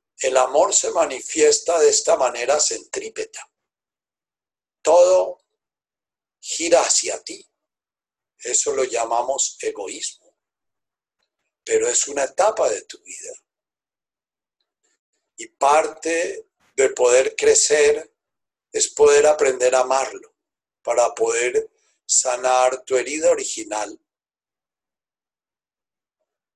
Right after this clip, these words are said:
Esa falta de gusto de ser gusanito. Esa sensación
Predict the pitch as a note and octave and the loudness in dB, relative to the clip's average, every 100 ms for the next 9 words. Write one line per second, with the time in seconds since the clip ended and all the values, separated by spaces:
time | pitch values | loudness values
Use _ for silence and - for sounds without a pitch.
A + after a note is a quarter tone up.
0 | _ A2+ - C3+ - - D3+ D3 - D#3+ | _ -4 -2 -2 -6 -2 0 0 -2 -2
1 | C3+ A#2+ B2 D3+ - - D3+ B2+ - B2 | 0 -2 -4 -2 -2 0 -2 0 0 -2
2 | A#2+ - _ B2 A#2+ - - - - - | -4 -12 _ -8 -4 -4 -6 -12 -18 -20
3 | - _ _ _ _ _ _ _ _ _ | -20 _ _ _ _ _ _ _ _ _
4 | _ _ _ _ _ _ _ _ _ _ | _ _ _ _ _ _ _ _ _ _
5 | C3 D3 E3+ E3+ D#3 C3 C3+ C3 - C#3+ | -4 2 2 2 -4 -4 -2 0 0 2
6 | D#3 E3 F3 - | 2 2 0 -10